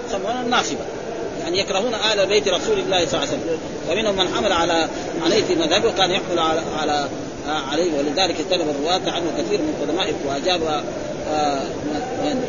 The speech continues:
أقراه بأنه كان يقدم عثمان على علي فقط، والمعتمد أنه ثقة ثبت مقبول.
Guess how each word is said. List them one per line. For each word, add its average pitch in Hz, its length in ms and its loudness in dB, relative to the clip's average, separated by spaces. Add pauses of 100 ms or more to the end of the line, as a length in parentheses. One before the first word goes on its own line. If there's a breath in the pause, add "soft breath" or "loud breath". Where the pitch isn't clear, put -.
أقراه 190 280 0
بأنه 165 420 0
كان 170 160 2
يقدم 156 380 0 (140)
عثمان 170 300 -2
على 147 200 0
علي 143 240 0 (180)
فقط، 139 220 -2 (400)
والمعتمد 170 600 0
أنه 156 320 0
ثقة 165 180 -2 (680)
ثبت 196 400 0
مقبول. 139 320 -2